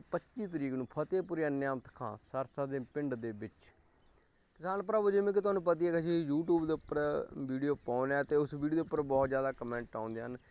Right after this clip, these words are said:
ਤੇ ਇੱਕ ਬਹੁਤ ਜ਼ਿਆਦਾ ਆਉਣ ਵਾਲਾ ਕੁਮੈਂਟ ਇਹ ਹੈ ਕਿ ਬੱਕਰੀਆਂ ਦੀਆਂ ਮੰਡੀਆਂ ਕਿੱਥੇ ਕਿੱਥੇ ਅਤੇ ਕਿਹੜੀ ਕਿਹੜੀ ਤਰੀਕ ਨੂੰ ਲੱਗਦੀਆਂ ਹਨ।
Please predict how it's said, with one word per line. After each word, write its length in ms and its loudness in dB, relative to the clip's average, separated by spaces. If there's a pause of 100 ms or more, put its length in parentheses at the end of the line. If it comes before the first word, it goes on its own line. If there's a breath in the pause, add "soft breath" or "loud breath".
(180 soft breath)
ਤੇ 140 0
ਇੱਕ 180 -4
ਬਹੁਤ 360 4
ਜ਼ਿਆਦਾ 280 4
ਆਉਣ 280 0
ਵਾਲਾ 220 2
ਕੁਮੈਂਟ 400 -2
ਇਹ 400 -4
ਹੈ 120 2
ਕਿ 260 -2 (460 soft breath)
ਬੱਕਰੀਆਂ 400 0
ਦੀਆਂ 120 2
ਮੰਡੀਆਂ 360 0 (120)
ਕਿੱਥੇ 320 -4
ਕਿੱਥੇ 320 -2
ਅਤੇ 160 -2
ਕਿਹੜੀ 300 -2
ਕਿਹੜੀ 200 -2
ਤਰੀਕ 340 -6
ਨੂੰ 180 -2
ਲੱਗਦੀਆਂ 500 -2
ਹਨ। 160 -6